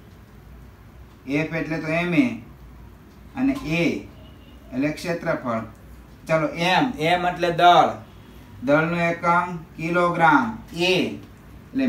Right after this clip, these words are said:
meter per second square, અને આ ક્ષેત્રફળનો એકમ મીટર square. આ મીટર, મીટર ઉડી ગયા. ચાલો, શું વધ્યું?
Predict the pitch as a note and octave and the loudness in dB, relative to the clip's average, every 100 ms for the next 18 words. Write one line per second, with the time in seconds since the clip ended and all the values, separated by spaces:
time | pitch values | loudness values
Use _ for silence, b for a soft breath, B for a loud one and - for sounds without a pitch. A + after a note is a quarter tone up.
0 | B2 C#3 D#3+ D#3+ - D#3 D#3+ E3+ E3 D3+ | 4 2 2 0 0 2 4 4 2 -8
1 | - - - - D3+ D3 D#3+ E3 D3+ - | -18 -20 -16 -4 -2 0 -2 -4 -6 -10
2 | - E3 E3+ C3+ A2+ - - B B B | -6 0 2 2 -2 -10 -20 B B B
3 | C3 C#3 D3 - D#3 D3 E3+ E3 E3 E3 | 0 2 2 0 -6 0 0 2 -2 -2
4 | D#3+ D#3+ E3 D#3+ D3 D3 E3 E3 - D3 | -4 -2 -2 0 0 0 2 0 -2 -4
5 | C#3 C3+ D3 D#3 D3+ D#3 D3 D3 D#3+ E3 | 0 2 2 0 -4 -2 -2 -4 -4 -4
6 | E3+ E3+ E3+ E3 E3 - - - B B | -4 -2 0 0 -2 -14 -20 -20 B B
7 | B B D#3 D#3+ D3+ C3 - - F#3 F#3 | B B 0 2 4 2 -2 -6 -2 0
8 | E3+ D3+ A#2 | 0 0 -4